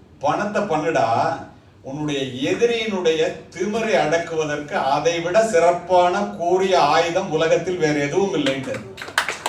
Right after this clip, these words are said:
சரி, பணம் வேணும்னு சொல்றாருல்ல, என்னடா பணம் வேணும்னு சொல்றேனே நீங்க ஆச்சரியப்படுவீங்கல்ல, அந்த பணம் எப்படி வரணுங்கிறதையும் சொல்றது. புறநானூற்று காலத்திலிருந்து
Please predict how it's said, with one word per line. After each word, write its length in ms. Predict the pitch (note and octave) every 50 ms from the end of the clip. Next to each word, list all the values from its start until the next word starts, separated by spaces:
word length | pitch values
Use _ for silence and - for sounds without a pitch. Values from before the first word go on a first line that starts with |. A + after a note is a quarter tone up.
| - - - - - - - - - - - - -
சரி, 200 | - G3 G3 F#3+
பணம் 400 | - - D#3 E3+ - A3 A3 G3+
வேணும்னு 280 | G3+ G#3 G#3 G#3 G3+ F#3
சொல்றாருல்ல, 600 | F3+ F3 E3 E3 D#3 D3+ D#3+ - - - - - - - - - - - - - -
என்னடா 260 | - G#3+ G3 F#3+ F3
பணம் 400 | E3+ - - - - F#3 D#3+ D3+
வேணும்னு 340 | E3+ F3+ F3+ F3+ F3+ F3+ E3+
சொல்றேனே 360 | D#3+ D#3 D3 D3 D3 D3+ D#3
நீங்க 200 | D3+ D3 C#3+ C3
ஆச்சரியப்படுவீங்கல்ல, 960 | C3+ C3+ C#3 D3+ D3 - B2 B2 B2 A#2+ A#2+ A#2 A#2+ B2 C3+ A#2 - - -
அந்த 160 | - A#2+ A#2 G#2+
பணம் 240 | A2+ C#3 D3 - D3
எப்படி 240 | C#3 C3+ - F#3 F3+
வரணுங்கிறதையும் 640 | E3 D3 C#3+ C3+ C#3+ D3 D3 C3+ B2+ C3 C3+ D3 C3+
சொல்றது. 220 | A2 F#2+ F#2 F2+ - - - - - - - - - - - - - -
புறநானூற்று 600 | - C#3 D#3 E3 F3+ F3 F3 D#3 D3 C3 - -
காலத்திலிருந்து 880 | - A#2 A#2+ A#2 G#2 - G#2 G#2 G#2+ A#2+ B2 C3 B2+ A#2 - G#2 -